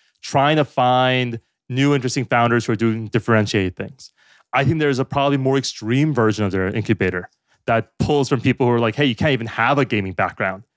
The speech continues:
to be able to be an incubator." There's probably a version of that. Uh, that's probably where the alpha is, uh, moving forward. Now, granted, I also do think that beta exposure is not gonna be horrendous for gaming, but that does come with some risks, especially because we're so vintage dependent.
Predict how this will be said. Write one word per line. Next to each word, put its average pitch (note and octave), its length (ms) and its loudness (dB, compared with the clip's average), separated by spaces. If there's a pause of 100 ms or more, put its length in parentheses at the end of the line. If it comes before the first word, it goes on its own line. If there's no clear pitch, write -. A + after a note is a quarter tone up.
(120)
to C#3+ 100 0
be A#2 180 4
able G#2 120 2
to G#2+ 180 0
be G#2+ 180 -4
an G2 60 -2
incubator." F#2 420 -6
There's A2 140 -2
probably C#3 240 4
a - 20 0
version G#2+ 280 2
of F2+ 80 -2
that. F#2+ 240 0 (480)
Uh, - 160 -4
that's E3+ 320 0
probably F#3 320 0
where D3+ 120 2
the B2 100 2
alpha G2+ 240 0
is, C#3 300 -2 (440)
uh, A2+ 140 2
moving B2 280 2
forward. C3 340 0 (160)
Now, C#3+ 120 2
granted, D#3+ 420 0
I B2 120 4
also C#3+ 280 2
do B2+ 180 0
think A#2+ 240 -2
that A2+ 200 -2
beta A2 220 0
exposure A#2+ 460 0
is A2 160 -2
not G#2 200 -2
gonna A#2+ 100 -2
be G#2+ 100 -2
horrendous G#2 480 0
for C3+ 140 0
gaming, D3+ 380 0 (400)
but C#3 160 0
that C#3 200 0
does D#3 260 0
come C#3 200 -2
with B2 140 -2
some G2+ 180 -4
risks, - 460 -16 (180)
especially C#3+ 540 2
because A#2+ 400 0
we're A2+ 80 2
so B2 220 4
vintage G#2 420 0
dependent. F#2+ 560 -8